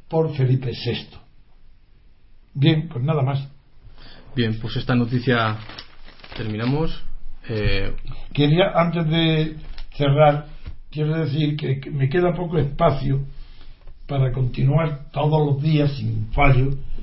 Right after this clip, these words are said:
Speaker 1: en lo que, el programa que me tracé de ir explicando poco a poco en cada día la estructura del poder, eh, de la, de una república pres-, en una república presidencialista,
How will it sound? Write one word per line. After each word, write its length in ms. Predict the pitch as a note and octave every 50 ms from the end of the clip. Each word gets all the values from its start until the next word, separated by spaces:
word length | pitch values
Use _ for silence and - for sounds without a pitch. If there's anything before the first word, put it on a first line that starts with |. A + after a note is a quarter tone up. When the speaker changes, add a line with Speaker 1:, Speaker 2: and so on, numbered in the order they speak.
| - - - - - -
Speaker 1:
en 140 | - C3+
lo 120 | B2 A#2 G#2
que, 160 | F#2+ G#2+ A#2+
el 220 | - - C#3 C3+ C3+
programa 500 | - C#3 C#3+ C#3+ D3+ D#3 D#3 E3 D#3+ C#3
que 100 | B2 B2+
me 120 | C3+ D3
tracé 580 | D3 C#3 D3+ D3+ - - - D3+ D3 C#3+ C#3+ - - - - - - -
de 160 | B2+ A#2 C3
ir 140 | D#3 D#3+ D#3+
explicando 720 | D3 C#3 D#3 D3 C#3+ C#3+ E3+ E3+ D#3 C#3+ B2 A#2+ A#2 -
poco 380 | - D#3 D#3 C#3+ D3 D#3+ D#3
a 40 | C3+
poco 360 | C#3+ D#3 D#3 C#3+ C#3+ D#3 D#3+
en 200 | D3+ C#3 C3 A#2
cada 280 | - - C#3 C#3 C#3 C#3
día 420 | C#3 C#3+ D3+ D3 C#3 C3+ C#3 - - - - - - - - - - -
la 600 | C3+ C3 C3 B2+ B2+ B2+ B2 B2+ B2+ C3 C3+ C3+ - - - - - -
estructura 840 | D3 C#3+ - - C3+ C3+ - - - G3+ G3+ F3+ E3+ F3 F3 - - - - - - - - - -
del 420 | - C3+ B2+ C3 C3+ C3+ C3+ C3+ -
poder, 520 | - C#3 C#3+ D3+ D#3 D#3+ D#3+ D#3+ D#3+ D#3+ - - - - - - - - - - -
eh, 640 | - - D#3 D3+ D#3 - - - - - F3 - - - - - - - - _ - - - -
de 280 | F#3 D#3 C#3 C3+ C#3 C3+
la, 260 | C3+ C3+ C3+ - - - - D#3
de 140 | C#3+ C3+ C#3
una 200 | D3 D#3 D3+ C3+
república 680 | C#3+ D3 C3+ C#3 D#3 D#3 D#3 D3+ C#3+ C#3+ D#3+ D3+ C#3 -
pres-, 280 | D3+ C#3 C3 - - -
en 200 | C#3 A#2+ B2+ D3
una 140 | D3+ D3+
república 580 | C#3 C#3 C#3 C#3 D#3 D#3+ D#3 D3 C3+ C3+ C3 B2+
presidencialista, 1040 | - C#3+ C#3+ - - D3+ D3 C#3+ C#3 C#3+ D#3 D3 C#3+ C#3 - - D3+ D3 D3 -